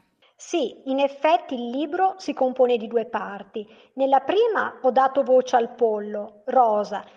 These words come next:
che racconta la sua storia, dalla vita in allevamento, alla fuga, all'incontro con me, all'arrivo nella nuova casa e tanti altri episodi.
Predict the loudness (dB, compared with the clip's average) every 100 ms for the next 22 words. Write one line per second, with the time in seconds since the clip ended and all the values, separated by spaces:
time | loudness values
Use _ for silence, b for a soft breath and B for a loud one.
0 | b 2 4 4 2 4 4 4 2 -2
1 | 0 -2 -2 -8 -8 -8 0 0 0 -2
2 | -2 -2 -4 -6 -4 -4 -4 -4 -4 4
3 | 6 4 0 -10 -10 -4 -2 0 2 4
4 | 4 0 -4 -4 -2 -2 -2 -6 -8 -8
5 | -2 2 4 2 -2 -2 -2 -2 -2 0
6 | 0 -2 -2 -2 -4 -6 -6 -6 -8 -10
7 | -10 -2 0 2 2 2 2 -2 -4 -8
8 | -6 -8 -10 -16